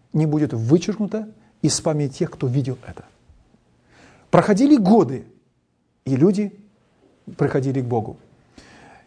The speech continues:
Я хочу привести, э, н-, конкретные примеры не буду проводить, но общий, э, общую реакцию хочу привести по отношению людей, которые во время, когда в нашей стране, откуда мы выехали,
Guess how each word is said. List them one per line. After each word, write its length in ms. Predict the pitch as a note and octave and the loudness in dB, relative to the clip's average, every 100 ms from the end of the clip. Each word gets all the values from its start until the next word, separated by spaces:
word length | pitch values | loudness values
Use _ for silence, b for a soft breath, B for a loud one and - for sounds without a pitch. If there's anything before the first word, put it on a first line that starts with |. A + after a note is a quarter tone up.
| _ | _
Я 60 | A#3+ | 0
хочу 180 | D4 D#4 | 4 4
привести, 580 | A3+ G3+ - A3+ A#3 A3 | 2 0 0 2 4 4
э, 500 | - E3 D#3 D3 D#3 | 2 2 2 0 0
н-, 120 | G3 | -2
конкретные 500 | G3+ G#3 G#3+ G3+ F3 | 2 0 2 -4 -2
примеры 340 | E3+ F3+ E3 E3 | -2 0 2 2
не 80 | |
буду 220 | D#3+ D#3+ D3+ | 0 0 0
проводить, 460 | E3 E3 G3+ A3+ | 0 2 0 0
но 120 | E3 | -2
общий, 460 | E3 F#3+ - - D#3 | 2 2 2 0 -2
э, 340 | C#3+ - C#3 C3+ | -2 0 0 2
общую 400 | F3+ E3 - C#3+ | 0 0 -2 0
реакцию 360 | D3+ G3 - C#3+ | 2 0 -4 -6
хочу 280 | C#3 C#3 | -6 -6
привести 420 | C3+ C3+ C3 - F#3+ | -6 -6 -6 -6 -4
по 100 | C#3 | -4
отношению 400 | C#3 - C#3 C3 | -6 -4 -4 -2
людей, 360 | C3+ A3 B3 B B B | -2 -2 -4 B B B
которые 500 | - D#3+ F3+ E3 D#3+ D#3+ | -2 0 2 2 0 0
во 160 | D3 | -2
время, 360 | D#3 G3+ G#3 C#3+ | 0 -2 -2 -4
когда 520 | D3 C3+ D3 C#3+ C3+ | -6 -4 -2 -2 -2
в 100 | C#3+ | -2
нашей 260 | F#3 - C3+ | -4 -4 -6
стране, 320 | D3+ C#3 F#3+ | -2 -2 -2
откуда 260 | - C#3 | -2 -2
мы 140 | C3+ C3 | 0 0
выехали, 580 | C#3+ E3+ - D3+ D3+ | -2 -2 -4 -4 -4